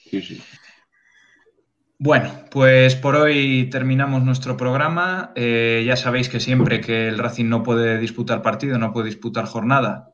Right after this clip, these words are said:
Speaker 2: nosotros aprovechamos para activar la máquina del tiempo. Lo hicimos de forma especial la semana pasada, aprovechando la presencia aquí de Moratón, que la verdad es que yo creo que, que fue un, un total acierto,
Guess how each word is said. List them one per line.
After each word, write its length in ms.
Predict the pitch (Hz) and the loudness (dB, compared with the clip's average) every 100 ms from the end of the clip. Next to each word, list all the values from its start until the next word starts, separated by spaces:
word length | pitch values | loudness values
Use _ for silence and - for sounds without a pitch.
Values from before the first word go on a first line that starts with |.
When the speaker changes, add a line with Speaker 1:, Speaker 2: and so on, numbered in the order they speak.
| - | -10
Speaker 2:
nosotros 360 | 113 117 104 113 | -8 -6 -6 -6
aprovechamos 580 | 110 113 110 131 117 | -4 -6 -4 -2 -2
para 600 | - 104 104 101 101 101 101 | -4 -6 -4 -2 -2 -4 -6
activar 340 | - 113 117 | -8 -4 -2
la 100 | 113 | -2
máquina 380 | 117 113 117 113 | -2 -2 -2 -2
del 160 | 110 | -2
tiempo. 480 | 110 135 135 165 165 _ _ _ _ _ | 0 0 0 -4 -6 _ _ _ _ _
Lo 160 | 117 120 | 0 2
hicimos 460 | 117 147 139 113 | 2 0 2 2
de 100 | 113 | 0
forma 320 | 110 127 120 123 | 0 2 4 2
especial 400 | - 123 143 131 | 0 -2 0 0
la 80 | |
semana 320 | 113 110 110 113 | -2 -2 -2 -2
pasada, 320 | 117 143 139 | -2 0 0
aprovechando 480 | - 110 104 117 110 | 0 -6 -4 -4 -2
la 140 | 110 | -2
presencia 400 | 110 107 117 107 | -4 -6 -6 -4
aquí 140 | 107 120 | -4 -2
de 80 | 110 | -2
Moratón, 440 | 104 104 117 127 | 0 -2 0 -2
que 100 | 123 | 0
la 100 | 101 | -2
verdad 220 | 101 104 107 | -2 -2 -4
es 80 | |
que 160 | - 107 | -4 -4
yo 140 | 107 | -2
creo 180 | 107 104 | -2 -6
que, 520 | 107 104 101 101 101 - | -4 -4 -4 -6 -8 -10
que 220 | 104 101 | -8 -8
fue 200 | 101 113 | -4 -4
un, 220 | 107 - _ - | -4 -6 _ -6
un 280 | 120 104 98 | -4 -4 -4
total 320 | 107 110 107 | -4 -2 -2
acierto, 580 | 101 123 120 - 104 | -2 0 -2 -4 -10